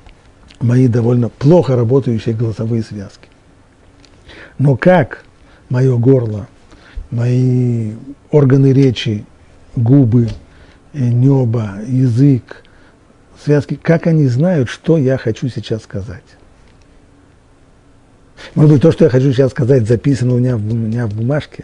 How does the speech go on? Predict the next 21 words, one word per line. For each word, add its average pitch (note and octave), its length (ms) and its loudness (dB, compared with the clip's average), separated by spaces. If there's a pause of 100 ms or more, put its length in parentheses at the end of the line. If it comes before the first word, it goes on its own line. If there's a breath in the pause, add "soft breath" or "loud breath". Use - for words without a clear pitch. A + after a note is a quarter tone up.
(120)
<laughs> - 100 -20
Я A#2 140 -4 (120)
сейчас B2+ 340 -6
говорю B2 400 -2 (340 loud breath)
не B2 160 -2
по B2 140 -4
бумажке. B2 680 -4
Кроме A#2 240 -6
того, A#2 200 -4
вижу-то A#2+ 440 -6
я G#2 80 -6
глазами, A2+ 640 -6 (640 soft breath)
а A#2 180 -2
не A2+ 300 -2
голосовыми G#2+ 640 -6
связками. - 560 -18 (1300 loud breath)
Я F3+ 240 6
думаю, D3+ 840 4 (340)
и D#3 80 2
моя C3 360 2
мысль D3 600 2